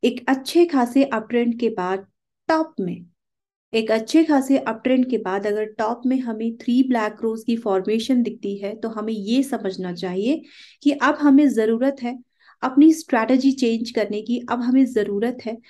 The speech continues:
जब हम हायर हाईज और हायर लोज के साथ ट्रेड कर रहे थे, यानी कि मार्केट अप ट्रेंड थी, तब हम, अ, बाय करके चल रहे थे। अब हमें च-, ज़रूरत है अपनी स्ट्रैटेजी चेंज करने के लिए। अब यहाँ से मार्केट बेयरिश जोन में जा सकता है, यहाँ से मार्केट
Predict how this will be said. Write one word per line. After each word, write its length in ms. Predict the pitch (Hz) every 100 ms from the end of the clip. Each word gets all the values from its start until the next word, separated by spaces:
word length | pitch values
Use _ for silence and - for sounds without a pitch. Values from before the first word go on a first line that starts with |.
| - -
जब 100 | 254
हम 140 | 285
हायर 400 | 269 208 202 247
हाईज 340 | 247 226 240 254
और 100 | 247
हायर 320 | 208 202 233
लोज 300 | 226 233 247
के 80 | 262
साथ 180 | 247 240
ट्रेड 300 | 233 214 208
कर 180 | 208 190
रहे 140 | 190
थे, 120 | 190
यानी 240 | 220 202 214
कि 120 | 226
मार्केट 360 | 214 202 220
अप 200 | - 247 254
ट्रेंड 260 | 233 202
थी, 260 | 196 233 - _ _ _ -
तब 120 | 269
हम, 180 | 277 339 339 - -
अ, 120 | 190
बाय 240 | 180 196 220
करके 300 | 247 262 269
चल 200 | 254 190
रहे 180 | 180 175
थे। 100 | 202
अब 240 | - 254
हमें 240 | 285 311
च-, 160 | 320 -
ज़रूरत 560 | 208 190 233 226 247 277
है 60 | 277
अपनी 220 | 269 269
स्ट्रैटेजी 420 | 269 226 220 226
चेंज 340 | 254 233 220 -
करने 280 | 214 214
के 140 | 320 233
लिए। 260 | 233 262
अब 200 | 285 226 233
यहाँ 280 | 226 - 339
से 140 | 320
मार्केट 420 | 269 240 247 277 - - - _
बेयरिश 460 | 180 208 254 262 -
जोन 240 | 226 247
में 120 | 233
जा 140 | 190 185
सकता 340 | 185 190 -
है, 100 | 233
यहाँ 260 | 233 214 240
से 120 | 247
मार्केट 380 | 220 202 294